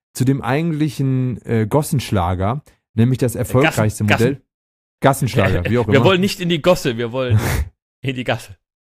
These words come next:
Speaker 1: So. Da ballert dann halt auch das Bierchen schon rein. Völlig egal. Ähm, reden wir mal kurz über deren erfolgreichstes Modell, um das dann nämlich auch mal in Relation zu setzen zu B M W.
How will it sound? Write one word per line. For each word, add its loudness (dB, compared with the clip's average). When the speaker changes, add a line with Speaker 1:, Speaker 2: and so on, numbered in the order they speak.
Speaker 1:
So. -2
Da 2
ballert -2
dann 0
halt -4
auch -6
das -6
Bierchen -6
schon -8
rein. -4
Völlig 0
egal. 0
Ähm, 0
reden 0
wir -2
mal -2
kurz -6
über -2
deren 0
erfolgreichstes -2
Modell, -2
um -4
das 0
dann -2
nämlich -2
auch -2
mal 0
in -2
Relation -2
zu -6
setzen -4
zu -4
B -2
M -2
W. 0